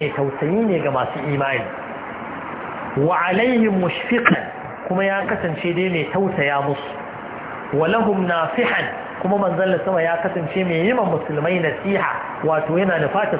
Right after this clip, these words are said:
su da alkhairi. فعملا بوصيته. Ku yi aiki da wasiyar manzon Allah sallallahu alaihi wasallam.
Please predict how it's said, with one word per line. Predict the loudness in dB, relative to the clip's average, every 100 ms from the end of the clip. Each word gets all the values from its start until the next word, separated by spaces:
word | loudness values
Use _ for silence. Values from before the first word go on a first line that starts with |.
| -2
su |
da | -2 0
alkhairi. | 0 0 0 0 -4 -8 -10 -12 -12 -12 -12 -10 -10 -10 -10 -10 -10 -10 -10 -10 -10 -10 -8 -8 -8 -6
فعملا | 0 2 4 4 4 2 2 2
بوصيته. | 2 2 0 0 2 2 2 -2 -6 -6 -4 -4 -6 -8 -10 -10 -10 -6 0
Ku |
yi | 2
aiki | 2 0 0 0
da | 2
wasiyar | 0 0 0 0
manzon | -2 0 0
Allah | 0 -2 -2 -6 -8 -8 -2
sallallahu | 0 2 2 2 2
alaihi | 2 0 0
wasallam. | -2 -2 -4 -4